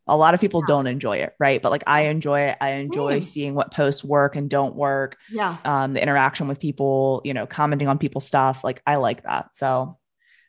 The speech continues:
Speaker 2: So let
Speaker 1: Yeah.
Speaker 2: me just summarize, 'cause you had a lot of good stuff in there. So you are doing a lot of micro video. So that's Reels. It could be put on Facebook, obviously Instagram. I'm assuming you're on TikTok as well.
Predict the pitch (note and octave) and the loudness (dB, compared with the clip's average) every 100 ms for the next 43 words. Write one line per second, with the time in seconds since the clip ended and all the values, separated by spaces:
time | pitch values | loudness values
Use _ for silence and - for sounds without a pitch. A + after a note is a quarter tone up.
0 | - C4 C#4 F#4 F4+ E4+ C4+ B3 G#3+ F#3+ | -4 0 2 0 -2 -2 0 2 2 2
1 | F#3 - G3 G#3 F#3+ F#3+ G3 - F#3+ F#3+ | -2 -6 -8 -4 -2 2 2 0 -6 -4
2 | F3+ F3+ E3+ D3+ - - - A3+ G3+ F#3+ | -4 -4 -8 -8 -10 -12 -4 0 2 2
3 | F#3+ F#3+ F#3 A3 B3 A#3+ B3 G#3 G#3+ G3+ | 0 -4 -6 -4 -2 0 0 -2 -4 -4
4 | F#3+ F#3+ F#3+ F#3+ - _ - F#3+ F#3 F#3 | -4 -4 -6 -8 -12 _ -2 2 4 2
5 | B3 B3 B3 A3+ G3 E3+ E3 - - - | 2 2 2 0 -2 -2 -4 -6 -8 -8
6 | - F3 - G3 F3+ E3+ D#3+ - F#3 B3 | -10 -12 -4 -2 0 0 -2 -6 -12 -4
7 | B3+ A3+ A3 G#3 G3+ - F#3+ - F3+ F#3 | -2 0 0 -2 -4 -8 -10 -8 -8 -8
8 | F3 F#3+ F3+ E3 E3 G#3 G3 - F#3+ F3+ | -10 -6 -4 -4 -2 -4 -4 -4 -4 -4
9 | F3+ F3 F3 F3 E3+ - E3 - F3+ F3+ | -4 -4 -4 -6 -6 -8 -8 -6 -8 -8
10 | F#3+ F3 E3+ E3 - F3+ F3 F3 - A3+ | -8 -6 -4 -6 -8 -8 -8 -10 -8 -4
11 | G#3+ G3+ F#3+ F3 F3+ F3+ F3+ E3+ F3+ D#3 | -4 -4 -2 -2 -2 -6 -10 -10 -8 -8
12 | E3+ E3 E3 D#3 - C#3 A3+ | -8 -12 -6 -6 -4 -8 -8